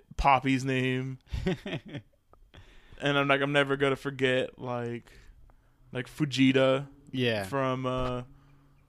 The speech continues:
Speaker 1: Ballroom, 'cause I really liked him. Like, I think that the only reason why I end up getting to know, uh, Hinata's name
Speaker 2: Uh-huh.
Speaker 1: was just 'cause it's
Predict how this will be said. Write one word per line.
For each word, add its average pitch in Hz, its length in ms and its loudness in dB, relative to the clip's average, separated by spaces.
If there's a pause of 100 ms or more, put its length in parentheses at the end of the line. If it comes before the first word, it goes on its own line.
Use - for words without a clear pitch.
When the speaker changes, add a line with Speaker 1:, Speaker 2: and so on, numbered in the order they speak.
(160)
Speaker 1:
Ballroom, 135 520 6
'cause 131 120 -4
I 127 40 0
really 131 280 4
liked 123 300 -2
him. 131 120 -2 (240)
Like, 151 120 4
I 165 80 8
think 233 100 8
that 233 100 4
the 196 80 6
only 185 180 4
reason 185 200 2
why 156 220 8
I - 20 6
end 160 140 4
up 147 100 2 (560)
getting 143 460 -2
to 143 120 0
know, 135 380 0
uh, 120 240 -4
Hinata's 135 460 0
name 185 360 -2 (160)
Speaker 2:
Uh-huh. 104 280 -4 (180)
Speaker 1:
was 147 300 4
just 147 180 -2
'cause 139 220 2
it's 139 260 0